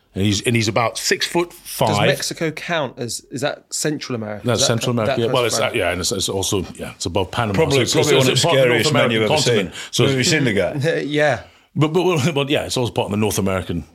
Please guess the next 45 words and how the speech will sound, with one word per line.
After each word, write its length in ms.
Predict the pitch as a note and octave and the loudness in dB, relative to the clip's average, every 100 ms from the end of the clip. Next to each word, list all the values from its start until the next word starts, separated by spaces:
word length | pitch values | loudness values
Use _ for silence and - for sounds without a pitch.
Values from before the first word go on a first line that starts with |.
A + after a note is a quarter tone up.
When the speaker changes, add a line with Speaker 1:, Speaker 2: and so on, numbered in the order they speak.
| - | -6
Speaker 1:
continent. 380 | B2 F#2+ E2 D2+ | -4 -2 -4 -2
So 120 | A#2 | 0
it's, 180 | F#2+ - | 0 -2
it, 160 | F#2+ | -6
it's, 260 | F2+ G#2 - | -6 -6 -2
um, 180 | G2 E2 | -2 -4
yeah, 140 | E2 E2+ | -8 -14
Canada, 400 | - F2+ D#2+ D#2 - - | -8 -6 -6 -10 -14 -10
U 100 | F2 | -6
S 120 | - | -4
A, 160 | D#2+ E2 - - | -6 -8 -16 -12
Mexico, 420 | - E2 - F#2+ - - - - - | -8 -6 -6 -10 -14 -18 -20 -20 -14
and 100 | F2 | -6
then 120 | E2+ E2 | -4 -4
it 100 | - - | -6 -6
opens 300 | G#2+ F#2+ G2+ | -4 -2 -2
out 240 | G#2 B2 - | -2 -2 -4
<laughs> 220 | - - | -8 -4
South 320 | - G#2 B2 | -2 0 0
America. 340 | - C#3+ - A3+ - - - - | -2 0 -2 -4 -4 -2 -2 0
Uh, 880 | C3 C3+ B2 A#2+ A#2 A2+ A2+ A2 B2 | 2 2 2 2 2 2 2 2 2
yeah, 200 | C#3 - | 0 -2
so 180 | - C3+ | -2 0
it, 180 | G#2+ B2 | 0 0
it, 100 | B2 | 2
he 180 | B2+ B2 | 2 4
is 120 | A#2 | 2
the 80 | A2 | 2
first 280 | - A2+ - | 0 0 0
ever 200 | F#2+ F#2 | -2 0
South 260 | - E2+ F2+ | -2 -2 -4
American. 280 | E2+ D#2+ | -6 -6
He's 100 | E2+ | -6
from 100 | - | -6
Chile, 380 | F#2 - E2+ D2 - - - - | -4 -2 -4 -6 -14 -20 -18 -6
and 160 | G2 | -2
he, 480 | F#2+ D3+ D#3 E3 - - _ - | 2 4 4 2 -4 -20 _ -6
do 80 | A3+ | 0
you 20 | |
know 80 | A3 | 0
what? 160 | A3+ | 0
He, 80 | D3 | -2
he, 420 | - B2 C3+ C#3+ | 0 -2 0 -2
he's 160 | D3 B2 | -2 -4
pulled, 680 | - - - F3 D3 C#3 | -4 0 0 2 -2 -4